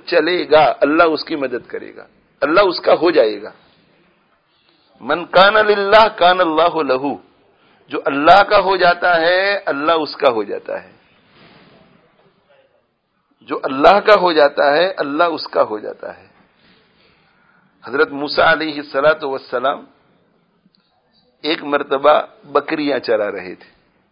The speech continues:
اور اس دن کچھ تھکاوٹ زیادہ تھی، تو بکریاں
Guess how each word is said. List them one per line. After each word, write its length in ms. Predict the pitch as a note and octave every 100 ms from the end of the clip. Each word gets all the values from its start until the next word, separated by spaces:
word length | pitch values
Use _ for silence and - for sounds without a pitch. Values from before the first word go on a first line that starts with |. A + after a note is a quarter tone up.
| _ _ _ _ _ _ _ _ _ _ G4 G4 F4+ F#4 - _ _ _ _ _ _ _ _ _ _ _ _ _ _ _ _ _ -
اور 180 | B2+ D3+ - - _ -
اس 140 | D#3+ -
دن 140 | E3 F3+ F3 -
کچھ 200 | E3+ -
تھکاوٹ 440 | D#3+ - E3 E3+ C#3 B2+
زیادہ 340 | C3+ D3 F3 F3
تھی، 140 | D3+ F3+ _ _ _ _ _ _ _ _ _ _ _ _ _ _ -
تو 60 | C3
بکریاں 520 | C3+ - D#3 E3